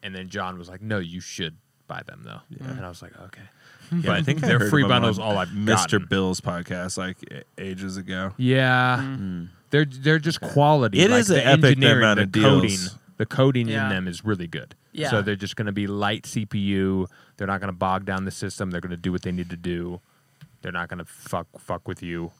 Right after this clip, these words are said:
Speaker 1: They're not gonna do weird
Speaker 3: <laughs>
Speaker 1: things. They,
Speaker 3: Aesthetically, they don't look
Speaker 1: they,
Speaker 3: amazing.
Speaker 1: they're hor-, horrendous. They're
Speaker 3: Yeah.
Speaker 1: ugly as sin. I hate
Speaker 3: Yeah.
Speaker 1: 'em.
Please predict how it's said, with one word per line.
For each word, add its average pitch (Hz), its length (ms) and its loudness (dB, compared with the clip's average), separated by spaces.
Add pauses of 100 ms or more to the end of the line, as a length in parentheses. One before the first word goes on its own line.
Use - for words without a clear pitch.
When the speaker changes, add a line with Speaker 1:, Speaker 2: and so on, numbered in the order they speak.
(140)
Speaker 1:
They're 87 100 -10
not 85 100 -10
gonna 90 140 -16
do 87 220 -8
weird 87 280 -6
Speaker 3:
<laughs> - 120 -12
Speaker 1:
things. 87 420 -10 (140)
They, 147 60 0 (160)
Speaker 3:
Aesthetically, 220 520 4
they 214 100 2
don't 202 160 2
look 208 80 2
Speaker 1:
they, 165 160 10
Speaker 3:
amazing. 170 580 4
Speaker 1:
they're 208 100 8
hor-, 185 180 6
horrendous. 180 640 0
They're 139 160 2
Speaker 3:
Yeah. 151 260 8
Speaker 1:
ugly 131 120 6
as 135 120 0
sin. 123 300 0
I - 100 -8
hate 156 60 -4
Speaker 3:
Yeah. 139 300 4
Speaker 1:
'em. 143 100 -4